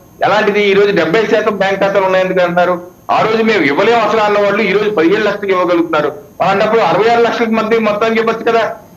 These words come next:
రేపు వచ్చే నెల జూన్కి వచ్చేసరికి ఆ మాట అంటారేమో. లేదంటే అధికారులు తప్పుదోవ పట్టించే విధంగా, వాళ్ళకి కావాల్సిన విధంగా తప్పుడు ఇన్ఫర్మేషన్, ఇప్పుడు ఎలక్షన్ కమిషన్ of ఇండియా చెప్పింది ఏంటి, డీబీటీ ద్వారా గానీ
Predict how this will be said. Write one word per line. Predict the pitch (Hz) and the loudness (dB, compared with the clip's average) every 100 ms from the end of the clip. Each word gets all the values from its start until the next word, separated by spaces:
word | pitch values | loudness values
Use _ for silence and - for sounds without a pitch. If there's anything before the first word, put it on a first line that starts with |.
| - - | -18 -4
రేపు | 190 208 | -2 0
వచ్చే | 196 233 | 2 2
నెల | 233 | 2
జూన్కి | 226 208 220 | 2 2 2
వచ్చేసరికి | 220 214 220 202 | 0 0 0 0
ఆ | 196 | 0
మాట | 208 | 0
అంటారేమో. | 202 190 202 190 180 170 - - - - | 0 0 0 0 0 -4 -10 -20 -20 -4
లేదంటే | 156 220 233 226 220 | 0 2 2 0 0
అధికారులు | 226 170 196 202 220 208 202 254 277 - - - - | 0 2 0 0 0 2 2 0 0 -6 -16 -20 -4
తప్పుదోవ | 156 - 226 226 226 208 | -4 -2 0 0 0 0
పట్టించే | 185 185 196 | -2 -2 0
విధంగా, | 180 165 165 220 | 2 0 0 0
వాళ్ళకి | 170 147 170 202 196 | 0 0 2 0 -2
కావాల్సిన | 170 180 196 190 | -2 0 0 -2
విధంగా | 170 160 165 247 - - - - 165 | -2 -2 0 -2 -4 -12 -20 -4 -2
తప్పుడు | 160 254 | 0 0
ఇన్ఫర్మేషన్, | 220 202 202 196 180 190 | 0 0 0 0 0 0
ఇప్పుడు | 240 175 170 | 0 0 0
ఎలక్షన్ | 170 170 220 | 0 -2 -2
కమిషన్ | 208 208 208 | 0 0 0
of | 190 | -4
ఇండియా | 185 196 190 | 0 0 0
చెప్పింది | 175 196 185 | 0 0 0
ఏంటి, | 175 185 185 - - - | 0 -2 -2 -10 -18 -4
డీబీటీ | 147 165 196 208 | 0 2 2 0
ద్వారా | 196 196 196 190 | 2 2 2 0
గానీ | 196 | 0